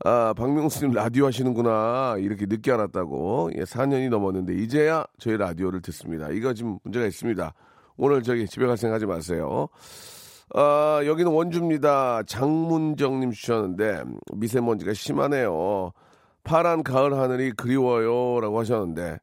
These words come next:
아, 이게 참 계속 좋다가 또 하루 안 좋으니까 이 또 기분이 또 그래요. 그죠? 계속 좋았었는데. 예, 하루 정도는 참아보죠, 뭐. 예. 자, 오늘 저 라디오쇼가 곡간을 확 풀겠습니다.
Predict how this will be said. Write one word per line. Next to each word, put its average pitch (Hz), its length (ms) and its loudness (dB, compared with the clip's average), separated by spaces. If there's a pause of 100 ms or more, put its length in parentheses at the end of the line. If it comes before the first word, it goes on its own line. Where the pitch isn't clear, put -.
(800)
아, 98 520 -4
이게 135 220 -4
참 180 500 -6 (1300)
계속 160 260 -10
좋다가 156 360 0
또 139 260 -2
하루 160 180 2
안 151 100 2
좋으니까 117 440 0
이 101 160 0
또 95 100 -6
기분이 95 420 -4
또 80 120 -10
그래요. 78 260 -6
그죠? 76 460 -10
계속 151 320 -10
좋았었는데. 87 580 -4 (480)
예, 73 240 -8
하루 139 220 -6
정도는 131 320 -2
참아보죠, 120 560 -2
뭐. 57 260 -8
예. 76 220 -6 (560)
자, - 160 0
오늘 196 380 2
저 175 460 4
라디오쇼가 156 720 0
곡간을 165 720 0
확 - 320 -8
풀겠습니다. 120 840 0